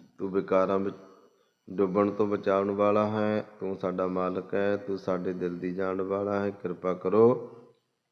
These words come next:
ਸਾਨੂੰ ਆਪਣੀ ਸ਼ਰਨ ਔਰ ਚਰਨਾਂ ਨਾਲ ਜੋੜੋ ਜੀ। ਇਹ ਅਰਦਾਸ ਸਦਾ ਰਲ ਮਿਲ ਕੇ ਕਰਦੇ ਰਹੀਏ। ਸਰਬੱਤ ਦੇ ਭਲੇ ਦੀ ਅਰਦਾਸ,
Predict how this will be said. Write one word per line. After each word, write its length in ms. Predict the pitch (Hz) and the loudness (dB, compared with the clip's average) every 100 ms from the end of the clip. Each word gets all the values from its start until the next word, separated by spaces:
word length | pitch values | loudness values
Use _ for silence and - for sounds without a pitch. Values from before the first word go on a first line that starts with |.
| _ _ _ _ _ _ | _ _ _ _ _ _
ਸਾਨੂੰ 320 | - 92 98 | -2 0 2
ਆਪਣੀ 320 | 92 92 92 | 0 0 -4
ਸ਼ਰਨ 380 | 90 92 90 92 - | -2 -2 0 -2 -2
ਔਰ 160 | 85 85 | -4 -4
ਚਰਨਾਂ 380 | - 85 85 | -4 -2 -2
ਨਾਲ 220 | 85 87 87 | 0 0 0
ਜੋੜੋ 340 | 87 87 95 | -2 2 2
ਜੀ। 260 | 92 101 92 - | 2 -2 -2 -2
ਇਹ 120 | 98 - | -2 -2
ਅਰਦਾਸ 540 | 90 87 92 101 101 - - - _ - - - - | -4 0 4 4 4 -4 -18 -20 _ -20 -20 -20 -20
ਸਦਾ 320 | - 101 101 110 | -2 2 6 6
ਰਲ 200 | 107 107 | 6 4
ਮਿਲ 200 | 107 104 | 2 0
ਕੇ 180 | 113 | -2
ਕਰਦੇ 400 | 104 104 101 107 | 0 0 2 4
ਰਹੀਏ। 340 | 107 107 110 107 | 4 2 2 2
ਸਰਬੱਤ 460 | 107 98 95 92 | 0 0 0 0
ਦੇ 200 | 98 104 | 0 0
ਭਲੇ 280 | 101 101 90 | 0 0 -2
ਦੀ 200 | 90 95 - | -2 -4 -4
ਅਰਦਾਸ, 680 | 98 101 101 101 104 104 104 | -2 2 4 6 6 4 0